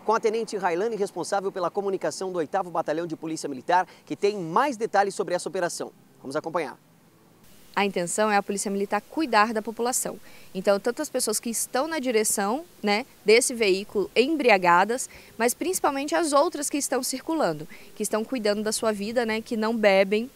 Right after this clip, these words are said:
Speaker 2: pra dirigir. É, nós vamos lançar essa operação já no início da, do carnaval, né, desse período de carnaval aí, que as pessoas vão tá trafegando mais,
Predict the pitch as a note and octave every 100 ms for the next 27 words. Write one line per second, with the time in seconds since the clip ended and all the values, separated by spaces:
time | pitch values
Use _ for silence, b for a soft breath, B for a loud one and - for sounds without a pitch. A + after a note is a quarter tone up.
0 | - A#3+ G#3 G3+ G3+ G3 G#3+ A#3+ F3 -
1 | B B B - G3 G3 F#3+ G#3+ A3 G3+
2 | G3 G3+ G#3 G3+ - - - - G3+ A3
3 | A3 G#3+ G3+ G#3 G3+ F#3+ F#3 - G3 G3
4 | G3 G3 G3+ G3 F#3+ B3+ - D#4 - B
5 | B - F#3+ F#3 F3+ F3 F#3 G3+ F#3+ F3
6 | F3+ G#3 B3 G3+ G3 - F#3+ F3 A3 G#3
7 | F#3 - F#3 F3 E3+ E3+ F3 F#3 G3 G3
8 | - F#3+ F#3 A#3+ C#4 A#3 A#3 G#3 A3 F3+
9 | G3+ A#3+ A3+ F#3 E3+